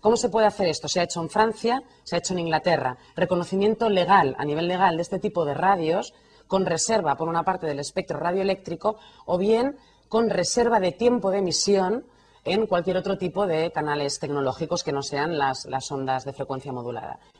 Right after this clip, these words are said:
¿Cómo articular esta reserva de un espacio público de comunicación? Aquí hay un pequeño problema al principio que hay que tener en cuenta, que es la existencia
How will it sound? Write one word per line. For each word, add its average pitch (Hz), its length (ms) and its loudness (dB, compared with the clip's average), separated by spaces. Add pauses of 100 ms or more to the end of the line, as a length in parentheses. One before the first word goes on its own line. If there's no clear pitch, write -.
(100)
¿Cómo 254 380 6
articular 208 580 2
esta 165 180 -6
reserva 165 400 0
de 170 100 0
un 180 120 -2
espacio 175 400 -6
público 165 400 -2
de 147 80 -4
comunicación? 151 640 -6
Aquí 160 160 -6
hay 190 100 -2
un 226 220 -2
pequeño 202 320 -4
problema 190 400 -2
al 170 60 -6
principio 175 300 -6
que 202 60 -2
hay 202 60 -4
que 202 60 -6
tener 160 200 -4
en 139 120 -8
cuenta, 165 240 -6
que 156 80 -4
es 139 80 -8
la 170 120 0
existencia 170 920 -4